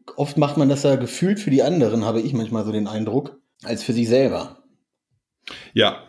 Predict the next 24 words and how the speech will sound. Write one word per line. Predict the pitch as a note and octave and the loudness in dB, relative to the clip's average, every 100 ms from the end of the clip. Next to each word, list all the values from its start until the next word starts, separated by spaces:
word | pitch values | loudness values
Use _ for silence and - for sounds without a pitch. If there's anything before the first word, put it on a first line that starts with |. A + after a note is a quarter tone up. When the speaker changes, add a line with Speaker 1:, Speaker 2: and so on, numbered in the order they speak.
| _ _ _ _ | _ _ _ _
Speaker 2:
Ja, | A2 A#2 | 0 2
der | A2+ A2 A2 | 2 2 2
Nico | A2 A2+ B2 | 2 0 0
Semsrott | A2 A#2+ - B2 | 0 0 0 -2
hat | A#2+ | 0
ja, | A#2+ A#2 A2+ | 2 2 2
hat | A2+ | 2
ja | A#2 | 0
gesagt, | A2+ G#2+ A2 - | -2 -2 -4 -2
äh, | A2 G#2+ A2 A2 | -2 0 2 0
man | G#2 G2+ | 0 2
heiratet | G#2+ G#2+ A2 A#2 | 2 2 0 0
ja | A2 | 0
nicht | G#2+ A2 | 0 0
mehr | A2 G#2 | 0 0
einander, | G#2 G#2 G2+ A2+ A#2 | 0 0 2 2 2
sondern | G#2+ G#2+ G#2+ | 2 2 0
gegeneinander, | G2 A#2+ G#2 F#2 F#2+ G2+ | 0 0 0 -2 -2 -2
versucht | G2 G2+ G#2 - | -2 -4 -6 -6
sich | G2 | -6
selbst | G#2 G#2 - | -2 -2 -4
irgendwie | G2+ G#2 | -6 -6
zu | G2+ F#2 | -6 -6
übertreffen. | F#2 F#2+ - A#2+ G2+ G2 | -6 -6 -6 -6 -8 -10